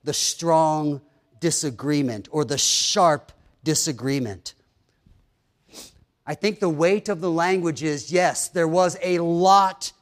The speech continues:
going on in this conversation. But I think it's safe for us to assume that it was in the realm of preference, perspective, and priority,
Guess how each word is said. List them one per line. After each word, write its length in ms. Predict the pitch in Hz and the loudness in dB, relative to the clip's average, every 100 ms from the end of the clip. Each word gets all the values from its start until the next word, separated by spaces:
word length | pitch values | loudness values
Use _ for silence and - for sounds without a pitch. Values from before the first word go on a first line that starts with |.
| - | -4
going 320 | 196 180 180 | 0 2 4
on 360 | 180 175 156 156 | 4 4 2 -2
in 200 | 160 160 | -4 -2
this 200 | 156 - | -2 -2
conversation. 960 | 170 165 160 160 175 156 - 131 110 _ _ _ _ _ _ _ _ _ _ _ _ _ _ _ _ _ - | -2 -2 -2 -2 -2 -2 -4 -8 -14 _ _ _ _ _ _ _ _ _ _ _ _ _ _ _ _ _ -4
But 120 | 165 | 0
I 80 | 165 | 2
think 240 | 208 214 | 0 -2
it's 140 | 190 - | -2 -2
safe 300 | - 208 220 | 0 0 0
for 200 | 185 180 | -2 -2
us 160 | - | -2
to 160 | - 175 | -4 -4
assume 520 | - - 226 208 160 | -4 -4 0 0 0
that 140 | 156 | -2
it 80 | 170 | -4
was 180 | 165 147 | -4 -4
in 120 | 190 | -2
the 100 | 175 | 0
realm 400 | 151 165 196 190 | 2 4 4 4
of 220 | 160 135 _ _ _ | 2 -2 _ _ _
preference, 840 | - 185 170 190 190 196 - - - _ _ - | 0 2 2 0 -2 -2 -6 -8 -10 _ _ -4
perspective, 1000 | 208 175 - - 180 - 185 180 170 143 _ _ _ | 0 0 0 0 -2 -2 -4 -2 -4 -8 _ _ _
and 160 | 170 - | -8 -4
priority, 1040 | 170 151 170 208 185 143 - 143 135 | -2 2 4 4 4 2 -4 -6 -6